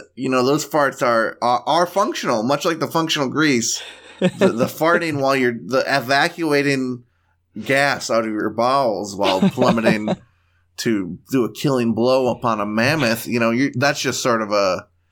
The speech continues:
Speaker 1: you got, you need, you know, you're not worried about
Speaker 2: <laughs>
Speaker 1: controlling that right now. There's, you, there's so much else to worry about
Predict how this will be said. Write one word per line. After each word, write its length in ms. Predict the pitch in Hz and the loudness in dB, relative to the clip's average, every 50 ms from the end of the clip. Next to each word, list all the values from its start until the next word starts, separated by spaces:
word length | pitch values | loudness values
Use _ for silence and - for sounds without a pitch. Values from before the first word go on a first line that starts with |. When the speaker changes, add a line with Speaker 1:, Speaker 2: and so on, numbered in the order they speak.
| _ - - - - - _ _ _ - - | _ -20 -20 -20 -20 -20 _ _ _ -12 -8
Speaker 1:
you 120 | 117 123 | -4 -2
got, 220 | 127 131 - - - | 0 0 0 -2 -4
you 140 | 127 135 131 | -4 -4 -2
need, 380 | 120 123 120 113 107 90 - - _ _ _ _ _ _ _ _ - | 0 0 0 -2 -2 -6 -10 -18 _ _ _ _ _ _ _ _ -6
you 180 | 117 113 110 101 | -4 -2 -2 0
know, 220 | 101 95 92 101 | 0 0 0 0
you're 160 | 170 127 131 | 0 2 4
not 180 | - 208 107 110 | 4 2 4 4
worried 440 | - - 147 156 151 151 143 123 117 | 4 4 4 4 4 4 4 2 2
about 320 | 110 113 113 110 98 - | 2 2 2 0 -2 -4
Speaker 2:
<laughs> 60 | - | -4
Speaker 1:
controlling 520 | 117 123 - 135 135 135 127 123 113 104 98 | -6 -4 -2 0 0 2 2 0 0 -2 -2
that 140 | 90 90 71 | -4 -2 -2
right 180 | 76 98 101 92 | -2 -2 -2 -2
now. 180 | 98 98 98 | -2 -4 -4
There's, 260 | 92 101 110 107 101 107 | -4 -4 -6 -6 -6 -4
you, 200 | 120 113 113 117 | -2 0 0 0
there's 220 | 117 117 107 - | 0 0 -2 -2
so 160 | - 143 131 | -2 0 0
much 260 | 120 113 107 107 - - - _ _ _ _ - | 0 0 -2 -2 -4 -8 -10 _ _ _ _ -2
else 480 | 123 131 135 120 - - - - - - | 0 2 2 2 0 -2 -4 -6 -6 -6
to 120 | - 110 | -2 0
worry 440 | 107 104 107 107 107 110 110 101 98 | 0 2 2 2 2 2 2 2 0
about 440 | 95 82 85 82 85 80 - - | 0 0 0 -2 -2 -2 -4 -6